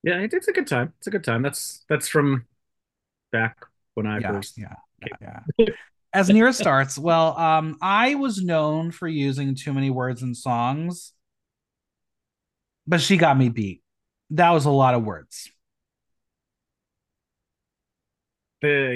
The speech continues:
Speaker 1: yeah, I, like, I, I could see where she was going with it, but it's when you're trying to get in every snippet of everything you're trying to check the box for, it's just like,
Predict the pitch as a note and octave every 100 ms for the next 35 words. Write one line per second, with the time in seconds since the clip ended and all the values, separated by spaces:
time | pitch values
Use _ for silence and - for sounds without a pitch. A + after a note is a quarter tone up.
0 | A#2+ A#2 A2 A2+ G#2+ G#2+ - B2+ C3 C3+
1 | _ _ _ _ _ _ _ - D#3 D#3
2 | - D3+ - D#3 D3 - - G3 F#3+ F#3+
3 | F3 F#3 D#3+ C3+ A#2+ B2 C3+ C#3+ E3 D#3+
4 | - C3+ A#2+ A#2+ A#2 _ _ - B2+ -
5 | - C#3+ C#3 - D3 D3+ D#3+ D3+ C#3 C3
6 | A#2+ A#2+ _ _ B2+ D3 D3+ D#3+ D#3+ D#3+
7 | - - C3 B2+ C3+ C3 - A#2 - B2+
8 | B2 A2+ C3 C3+ C3 B2+ _ - B2+ B2
9 | A#2+ A2+ A#2+ G#2 - B2 - G#2 G#2 -
10 | D3+ C#3 B2+ - A2 G#2+ G2 -